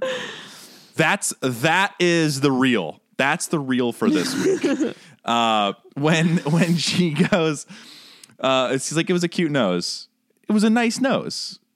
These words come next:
Speaker 1: And she, and he was like, "It was a gorgeous nose." And then, uh,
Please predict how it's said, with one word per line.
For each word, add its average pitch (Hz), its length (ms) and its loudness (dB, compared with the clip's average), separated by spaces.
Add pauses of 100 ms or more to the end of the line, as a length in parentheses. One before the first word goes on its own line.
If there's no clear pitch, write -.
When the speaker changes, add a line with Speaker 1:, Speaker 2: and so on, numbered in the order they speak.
(160)
Speaker 1:
And 117 460 0
she, 127 280 -2
and 117 200 -2
he 127 100 -2
was 113 100 -4
like, 107 160 -2
"It 110 60 0
was 110 100 0
a 98 60 -2
gorgeous 95 500 -2
nose." 82 540 -8 (480)
And 98 240 -2
then, 101 240 0
uh, 92 440 -2